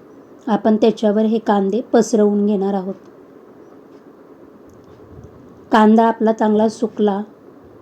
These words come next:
मी आता इथं दोन दिवस तो उन्हात सुकवणार आहे. गॅलरीमध्ये माझ्या जास्त ऊन येत नाहीये, त्यामुळे कांदा दोन दिवस चांगला सुकवला गेला आणि त्यानंतर तो भाजून मसाल्यांमध्ये मिसळला,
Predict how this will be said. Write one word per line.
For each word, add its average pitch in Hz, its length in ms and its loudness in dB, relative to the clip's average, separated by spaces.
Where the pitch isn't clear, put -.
मी 226 120 2
आता 214 180 0
इथं 220 260 0
दोन 220 260 4
दिवस 214 380 2
तो 214 60 0
उन्हात 208 420 0
सुकवणार 202 520 -2
आहे. 202 300 -4
गॅलरीमध्ये 214 520 4
माझ्या 202 220 0
जास्त 208 340 -2
ऊन 214 220 2
येत 220 240 -4
नाहीये, 208 640 -4
त्यामुळे 208 360 2
कांदा 208 400 0
दोन 214 320 2
दिवस 214 240 0
चांगला 208 340 0
सुकवला 214 500 0
गेला 202 320 0
आणि 202 220 2
त्यानंतर 208 560 0
तो 220 80 0
भाजून 214 440 -2
मसाल्यांमध्ये 220 640 2
मिसळला, 214 540 0